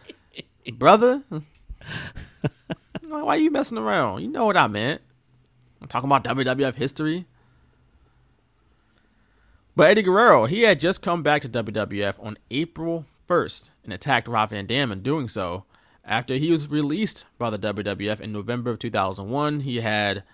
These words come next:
Speaker 2: uh, issues with addiction, and they had caught up with him, and W W F let him go.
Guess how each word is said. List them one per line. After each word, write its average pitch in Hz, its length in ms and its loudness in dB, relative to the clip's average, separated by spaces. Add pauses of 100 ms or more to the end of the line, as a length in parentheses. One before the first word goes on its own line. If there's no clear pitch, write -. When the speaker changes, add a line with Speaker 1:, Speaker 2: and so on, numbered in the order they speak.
(420)
Speaker 2:
uh, 95 240 0
issues 151 480 -4
with 113 160 -10
addiction, 220 640 -4
and 95 500 -6 (1500)
they 123 160 0
had 120 240 2
caught 156 160 6
up 196 120 4
with 127 160 -2
him, 95 120 -6
and 95 80 -8
W 120 200 -2
W 123 280 2
F 143 180 0
let 113 280 -4
him 113 180 -4
go. 117 320 0